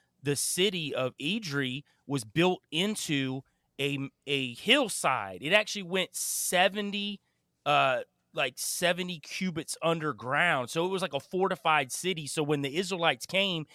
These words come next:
all they had to do was wait 'em out. But Og was so arrogant that he came down from his city and met 'em in battle and ended up losing. So again, that, that plays into what you're talking about, Sean, about how humans,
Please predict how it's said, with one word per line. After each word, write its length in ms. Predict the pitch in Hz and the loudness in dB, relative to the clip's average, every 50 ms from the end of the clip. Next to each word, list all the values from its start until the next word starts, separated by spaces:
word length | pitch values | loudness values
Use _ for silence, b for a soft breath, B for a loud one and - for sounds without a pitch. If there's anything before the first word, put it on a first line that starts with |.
| b b b b | b b b b
all 140 | - 208 247 | 8 8 10
they 80 | 254 277 | 10 8
had 80 | 262 | 2
to 60 | 233 240 | 2 2
do 80 | 277 | 2
was 140 | 262 214 - | 2 2 2
wait 200 | 196 220 220 190 | 4 4 4 4
'em 100 | 175 180 | 4 6
out. 300 | 220 233 202 131 95 - _ _ _ _ _ _ _ _ _ _ _ - | 6 6 4 2 -2 -8 _ _ _ _ _ _ _ _ _ _ _ 2
But 180 | 139 165 151 - - | 4 4 4 4 6
Og 360 | 156 175 208 233 226 196 170 | 8 10 12 12 10 8 6
was 140 | 165 165 - | 0 -4 -2
so 240 | - - 247 196 - | -2 -2 -2 -2 0
arrogant 640 | - 175 226 226 208 202 165 - 190 175 156 156 - _ _ _ _ _ _ - | 0 2 4 4 2 2 -2 -2 0 0 0 -2 -4 _ _ _ _ _ _ -2
that 120 | 165 165 | 0 0
he 80 | 175 196 | 0 0
came 300 | - - 247 220 220 220 | -2 0 0 0 0 2
down 220 | 196 214 202 196 | 2 2 2 2
from 200 | - - 170 156 | 0 -2 -8 -6
his 240 | 151 185 233 269 - - | -4 -2 0 0 -2 -2
city 460 | - 180 165 156 151 160 165 170 - _ _ _ _ _ _ _ _ _ - | -4 -4 -4 -4 -4 -8 -12 -12 -14 _ _ _ _ _ _ _ _ _ -2
and 260 | 160 160 160 160 165 | -2 -2 0 0 2
met 180 | 180 190 208 208 | 6 6 6 6
'em 120 | 185 185 | 6 4
in 140 | 175 160 143 | 2 -2 0
battle 420 | 127 170 180 190 180 175 160 151 | 2 4 6 6 6 6 4 2
and 100 | 131 143 | 0 0
ended 220 | 147 151 160 151 147 | -2 0 0 0 -2
up 80 | - - | -2 -4
losing. 640 | 127 131 139 135 127 123 110 - 101 82 - - - _ _ _ | -6 -6 -6 -6 -6 -6 -8 -12 -14 -16 -20 -20 -20 _ _ _
So 200 | - - 156 143 | -4 0 0 0
again, 340 | 139 135 - 165 151 131 127 | 0 0 2 2 2 2 2
that, 140 | 143 147 135 - | 0 -2 -2 0
that 160 | 151 156 - | -2 -2 -2
plays 260 | - 160 151 147 135 | 0 -2 -2 -2 -2
into 100 | 151 143 | -2 -2
what 160 | 139 143 - | -2 -4 -4
you're 60 | - 135 | -6 -2
talking 340 | - 160 156 151 - 135 | 2 4 4 4 4 0
about, 400 | 135 120 131 127 120 120 117 - | -4 -2 0 2 2 2 0 -2
Sean, 440 | - - 135 123 127 127 131 127 123 _ _ _ _ - | -4 -4 -2 -2 0 0 -2 -4 -6 _ _ _ _ -8
about 260 | 117 123 135 127 120 | -2 0 0 0 2
how 280 | 117 131 131 123 120 117 _ _ _ _ | 2 2 2 2 2 0 _ _ _ _
humans, 760 | - - 151 147 147 151 147 143 143 143 143 143 - - | -12 -6 -2 -2 -2 -2 -2 -2 -4 -4 -4 -6 -6 -8